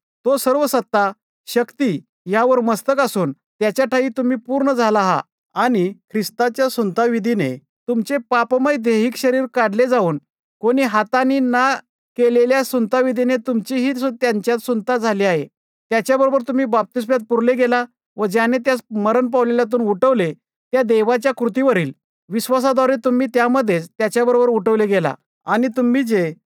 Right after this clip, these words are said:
तुमच्या अपराधामुळे व देहस्वभावाची सुंता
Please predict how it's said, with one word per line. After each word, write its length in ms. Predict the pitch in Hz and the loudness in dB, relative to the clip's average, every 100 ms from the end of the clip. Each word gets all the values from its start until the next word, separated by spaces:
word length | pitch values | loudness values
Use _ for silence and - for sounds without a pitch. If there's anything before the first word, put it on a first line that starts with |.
| - | -6
तुमच्या 300 | 214 190 247 | -4 0 0
अपराधामुळे 840 | 208 202 208 233 254 247 220 147 135 - | 0 -2 0 2 2 2 2 0 -4 -6
व 160 | 175 | -2
देहस्वभावाची 840 | 226 196 220 233 247 233 233 233 247 | 0 0 0 0 0 2 0 -2 -6
सुंता 500 | - 214 185 185 | -4 -4 0 0